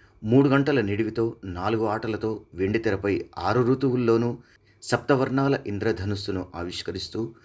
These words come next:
పది కాలాల పాటు పదిలంగా ప్రేక్షకుల గుండెల్లో కొలువుదీరే కొత్త బంగారు లోకమే సినిమా. రంగస్థలానికి తర్వాతి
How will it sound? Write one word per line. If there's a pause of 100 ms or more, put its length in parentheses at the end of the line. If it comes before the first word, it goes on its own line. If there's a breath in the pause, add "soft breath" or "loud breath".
(280 loud breath)
పది
కాలాల
పాటు
పదిలంగా
ప్రేక్షకుల
గుండెల్లో
కొలువుదీరే
కొత్త
బంగారు
లోకమే (260)
సినిమా. (380 loud breath)
రంగస్థలానికి (100)
తర్వాతి